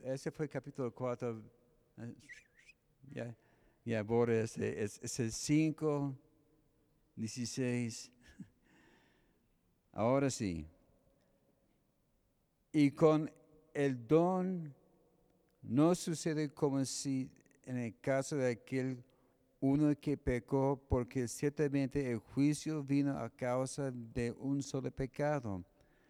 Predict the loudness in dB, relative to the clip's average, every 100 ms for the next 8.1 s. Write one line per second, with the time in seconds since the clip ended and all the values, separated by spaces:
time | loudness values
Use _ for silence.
0 | _ _ _ 0 0 -2 0 0 0 -2
1 | -4 -4 -2 0 0 -2 -6 _ _ _
2 | _ _ -2 2 2 2 4 4 4 4
3 | 4 4 4 2 0 0 0 0 -2 -2
4 | -4 -2 -2 -2 -4 0 2 2 0 -2
5 | -2 -4 -4 -4 -4 -4 -2 -2 -4 0
6 | 0 0 -2 -4 -4 -2 -4 -4 -6 -4
7 | -6 -4 -4 -2 -4 -4 -2 0 0 -4